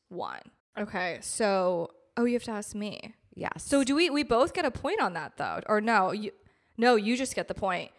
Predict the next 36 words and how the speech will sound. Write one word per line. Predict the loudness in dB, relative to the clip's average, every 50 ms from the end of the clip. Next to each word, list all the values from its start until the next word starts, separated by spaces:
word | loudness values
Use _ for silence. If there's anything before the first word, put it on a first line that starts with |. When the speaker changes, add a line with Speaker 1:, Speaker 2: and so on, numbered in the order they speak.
| _ 0
Speaker 1:
No, | 4 4 6 6
I | 6 6 4 4
don't | 4 2 0 0 0
get | -2 -4
a | -4
point. | -4 -6 -6 -6 -4 -2
I | 0 0
just | 0 0 0 -2
had | -2 -4 -4
to | -6
answer | -6 -6 -6 -6 -6 -6 -6 -6 -6
it. | -8 -8 -10 -12 -14 _ _ _ _ _
You | -8 -4 2
just | 2 2 2 2 0
screwed | -2 -2 2 6 10 10 10 10 10
me | 8 8 10 10
over. | 10 10 8 8 6 4 4 4 4 2 0 -2 -4 -6 -12 -12
<laughs> | -10 -6 -4 -2 -2 0 0 0 0 0 -2 -2 -2 -2 -4 -4
Speaker 2:
<laughs> | -4 -6 -8 -8 -8 -10 -10 -10 -12 -14 -14 _ _ _ -18 -12 -10 -8 -8 -8 -2 0
Honestly, | 2 2 2 2 0 0 0
I | 0
should | 0 -2 -4
have | -4 -4
saved | -2 -4 -4 -4 -4 -4 -6
it | -8 -6
for | -4 -2 -2
a | -2
better | -2 -2 -2 -2 -2 -4
question, | -4 -4 -4 -4 -4 -6 -6 -6 -4
but | -6 -4 -2
that | 0 0
was | 0 0 0
good. | -2 -2 0 0
I | 0 0
liked | -2 -2 -4 -4 -6 -6 -4
it. | -4 -4 -4 -6